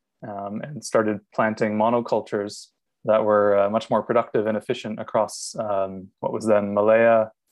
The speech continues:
the, uh, Dutch East Indies, which is now Indonesia, and Ceylon, which is now, uh, Sri Lanka, and other, other places of the colonial world. And it became so efficient and productive that it crashed the prices,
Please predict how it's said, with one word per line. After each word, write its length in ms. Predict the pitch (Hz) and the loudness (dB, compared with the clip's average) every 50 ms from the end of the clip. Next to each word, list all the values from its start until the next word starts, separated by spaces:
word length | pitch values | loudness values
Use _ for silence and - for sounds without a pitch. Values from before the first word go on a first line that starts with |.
| _ - | _ -12
the, 320 | - 98 98 98 98 95 | -10 -10 -6 -4 -4 -4
uh, 40 | 95 | -2
Dutch 300 | 101 117 104 - - - | 0 0 0 0 -2 -8
East 320 | 117 101 101 - - - - | -8 -8 -8 -12 -16 -8 -4
Indies, 440 | 117 117 113 113 113 107 107 - - | -4 0 2 2 2 0 -2 -6 -12
which 100 | 104 - | -14 -12
is 100 | 101 107 | -8 -6
now 160 | 101 95 98 | -6 -6 -6
Indonesia, 680 | 98 101 98 101 110 117 117 117 123 117 113 110 - - _ _ _ _ _ _ _ _ - - _ | -6 -8 -6 -2 0 0 2 4 4 4 4 4 2 -4 _ _ _ _ _ _ _ _ -20 -20 _
and 220 | - 110 98 - - | -12 -12 -12 -12 -4
Ceylon, 400 | - 113 101 101 104 104 101 101 | -2 -2 0 2 0 0 -2 -4
which 140 | 101 - - | -6 -8 -10
is 120 | 104 101 | -10 -10
now, 440 | 107 101 98 101 98 95 95 92 _ _ _ - | -10 -8 -6 -6 -6 -6 -8 -12 _ _ _ -16
uh, 100 | 147 127 | -16 -16
Sri 200 | - - - 117 | -12 -4 -2 0
Lanka, 260 | 107 104 104 104 - 110 | 0 0 0 0 0 0
and 100 | 104 107 | 2 4
other, 300 | 110 110 110 113 - - - | 2 2 2 0 0 -2 0
other 180 | 123 117 117 | 2 2 2
places 640 | 117 - - 120 123 120 - 120 104 98 - - _ _ _ _ _ _ _ _ _ | 0 2 0 0 0 0 -2 -4 -4 -4 -10 -18 _ _ _ _ _ _ _ _ _
of 220 | - 107 101 98 101 | -2 -2 -2 0 -2
the 80 | 107 | -4
colonial 440 | - - - 113 107 107 104 101 101 | -4 0 0 0 0 0 0 0 0
world. 340 | 101 104 107 104 107 113 - _ _ _ _ _ _ - | 2 2 2 0 0 -4 -8 _ _ _ _ _ _ -10
And 120 | - 110 110 | -4 -4 -2
it 80 | - | -2
became 640 | 131 117 - - 120 117 113 110 107 107 107 107 - - | -2 -6 -2 -2 0 0 0 0 -2 -2 -4 -4 -6 -6
so 760 | - - - 123 117 117 117 117 113 113 113 110 120 135 - - | -10 -2 2 4 4 6 6 4 4 2 2 0 -2 -4 -6 -10
efficient 380 | 113 - 139 113 - - 113 | -2 -2 -2 -2 0 -2 -2
and 100 | 107 101 | -2 -2
productive 480 | - 113 117 113 - - - 110 98 101 | -2 0 0 0 0 -2 -4 -4 -2 -2
that 220 | 107 101 104 - - | -2 -2 -2 -2 -4
it 220 | 127 110 107 _ _ _ _ _ _ _ _ _ _ _ _ | -8 -10 -10 _ _ _ _ _ _ _ _ _ _ _ _
crashed 340 | - 139 131 131 - - - | 0 0 0 2 -2 -4 -6
the 80 | 123 | -4
prices, 640 | - - 123 123 127 - 123 104 104 - - - - | 0 2 2 2 2 0 -4 -4 -4 -8 -12 -16 -18